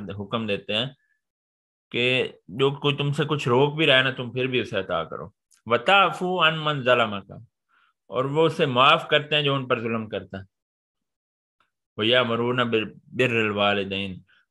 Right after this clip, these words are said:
और वालिदैन से नेकी का हुक्म देते हैं। वसिलतिल अरहाम, और रिश्ते जोड़ने का। वहुस्निल जवार, जवार कहते हैं हमसाये को, हमसाये के साथ अच्छाई करने का।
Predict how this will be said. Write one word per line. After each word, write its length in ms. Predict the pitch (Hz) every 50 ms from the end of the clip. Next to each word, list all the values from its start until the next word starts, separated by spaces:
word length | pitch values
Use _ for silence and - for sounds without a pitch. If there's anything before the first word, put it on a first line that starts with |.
| _ -
और 140 | 110 104
वालिदैन 500 | 101 104 104 104 101 101 107 107 107 110
से 140 | 107 - 120
नेकी 340 | 107 104 101 98 98 - 110
का 120 | 101 113
हुक्म 300 | 104 98 95 101 95 92
देते 260 | 90 87 85 87 - 85
हैं। 180 | 82 98 104 _
वसिलतिल 480 | 95 98 - - 107 107 104 104 107 98
अरहाम, 500 | 92 92 101 101 104 101 98 98 98 98
और 100 | 95 92
रिश्ते 320 | 104 110 - - - 113
जोड़ने 400 | 101 104 104 101 104 104 104 101
का। 300 | 95 - 92 92 98 101 104
वहुस्निल 540 | 98 98 107 117 120 - - 120 113 110 101
जवार, 520 | 104 101 101 104 104 104 101 101 101 - _ _ _ _ _ _ _ _ _ _ _ -
जवार 380 | 110 110 123 127 135 135 131
कहते 240 | 139 135 127 - 143
हैं 100 | 139 131
हमसाये 520 | 127 113 110 107 104 - 113 107 110 113
को, 340 | 107 - 107 95 95 95 - _ -
हमसाये 460 | 101 104 104 104 - 117 104 110 110
के 140 | 110 - 117
साथ 280 | - - 113 107 107 107 - 107 - - - _ _ -
अच्छाई 400 | 104 104 - - 117 110 110 110
करने 340 | - 113 104 98 95 92 87
का। 300 | - - - - -